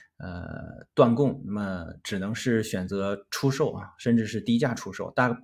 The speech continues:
大面积的出售的时候呢，就只能低价出售，选择低价出售。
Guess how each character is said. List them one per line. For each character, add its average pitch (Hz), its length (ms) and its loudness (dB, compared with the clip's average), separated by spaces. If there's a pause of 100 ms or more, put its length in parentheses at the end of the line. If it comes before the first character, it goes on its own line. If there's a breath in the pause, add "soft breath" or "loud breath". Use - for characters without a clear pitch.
大 - 140 0
面 139 180 8
积 120 80 6
的 110 120 4
出 123 200 -6
售 127 160 2
的 113 80 -2
时 90 140 -8
候 104 160 -8
呢， 98 140 -4
就 98 100 -2
只 - 160 -4
能 98 160 -4
低 120 100 0
价 127 160 4
出 104 200 -6
售， - 180 -8
选 101 160 -6
择 104 100 -2
低 113 120 -2
价 120 140 0
出 - 180 -16
售。 - 180 -18